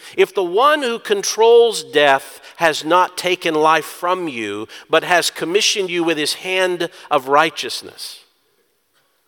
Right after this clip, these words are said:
what do you have to fear? In fact, he,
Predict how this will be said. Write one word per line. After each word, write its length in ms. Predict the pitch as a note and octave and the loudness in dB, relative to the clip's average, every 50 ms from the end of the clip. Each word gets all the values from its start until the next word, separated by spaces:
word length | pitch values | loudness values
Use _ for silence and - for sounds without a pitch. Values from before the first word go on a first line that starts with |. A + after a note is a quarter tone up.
| _ _ _ _ _ _ _ _ _ _ _ _ _ _ _ _ _ _ _ _ _ _ _ _ _ _ | _ _ _ _ _ _ _ _ _ _ _ _ _ _ _ _ _ _ _ _ _ _ _ _ _ _
what 260 | A#2+ A#2 F3+ B3 B3 | -6 -4 -4 -4 -4
do 80 | - E3+ | -6 -8
you 180 | C3+ B2 B2 | -8 -8 -8
have 240 | - D3+ D#3 D#3 D3 | -6 -6 -8 -8 -10
to 60 | C3+ B2+ | -12 -16
fear? 440 | - - A#3+ C4+ C4 - - - - _ _ _ _ _ _ _ _ _ _ _ _ _ _ _ _ _ _ _ _ _ _ _ | -18 -20 -18 -16 -16 -16 -18 -20 -20 _ _ _ _ _ _ _ _ _ _ _ _ _ _ _ _ _ _ _ _ _ _ _
In 60 | C#3+ C3+ | -8 -4
fact, 260 | F3+ F3 D3+ - - | -2 -2 -2 -2 -4
he, 180 | D3+ C#3+ B2 | -6 -8 -8